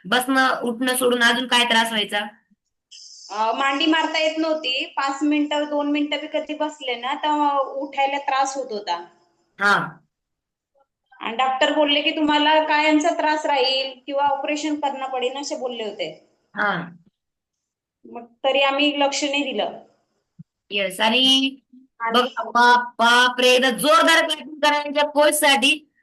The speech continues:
Speaker 1: काय सुंदर रिझल्ट काढलाय त्यांचा. येस, so बघा, ह्याच आहेत आमच्या प्रीती मॅडम. जेव्हा आल्या होत्या, अशा होत्या, विश्वास पण नाही बसणार, मलाच नाही बसायला.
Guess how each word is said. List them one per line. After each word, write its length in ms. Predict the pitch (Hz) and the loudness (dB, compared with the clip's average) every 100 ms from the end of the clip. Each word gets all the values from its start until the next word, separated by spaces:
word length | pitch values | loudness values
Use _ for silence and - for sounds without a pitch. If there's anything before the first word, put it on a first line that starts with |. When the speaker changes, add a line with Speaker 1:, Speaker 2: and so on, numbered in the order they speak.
| _ - | _ 0
Speaker 1:
काय 260 | 269 320 | 4 4
सुंदर 340 | 349 294 285 294 | 2 2 4 6
रिझल्ट 320 | 285 277 269 | 6 4 4
काढलाय 400 | 277 262 254 254 | 4 2 4 2
त्यांचा. 380 | 247 240 240 - - _ _ _ _ _ _ _ _ _ _ - - - - - - - 220 | 2 2 0 0 -2 _ _ _ _ _ _ _ _ _ _ -20 -20 -20 -20 -20 -20 -8 0
येस, 640 | 247 226 220 - - - _ _ _ - - | 4 4 0 -4 -8 -12 _ _ _ -10 0
so 220 | 240 240 | 2 4
बघा, 260 | 233 269 285 | 4 4 4
ह्याच 340 | 247 254 254 | 4 2 4
आहेत 260 | 269 269 247 | 4 4 4
आमच्या 240 | 247 247 | 2 0
प्रीती 300 | 233 240 247 | 0 -2 0
मॅडम. 340 | 247 240 254 262 _ _ _ - | 2 2 0 -8 _ _ _ -2
जेव्हा 260 | 240 247 | 2 4
आल्या 280 | 233 240 254 | 4 4 4
होत्या, 260 | 247 226 233 | 2 2 2
अशा 260 | 254 269 | 2 2
होत्या, 220 | 240 - - - _ _ _ _ _ _ _ _ _ _ | 0 -2 -10 -14 _ _ _ _ _ _ _ _ _ _
विश्वास 380 | 240 254 285 285 | -2 2 2 2
पण 140 | 294 302 | 2 4
नाही 120 | 285 | 2
बसणार, 220 | 277 247 | 2 2
मलाच 280 | 269 302 302 | 4 4 2
नाही 160 | 311 | 2
बसायला. 380 | 294 285 247 208 | 2 2 2 -2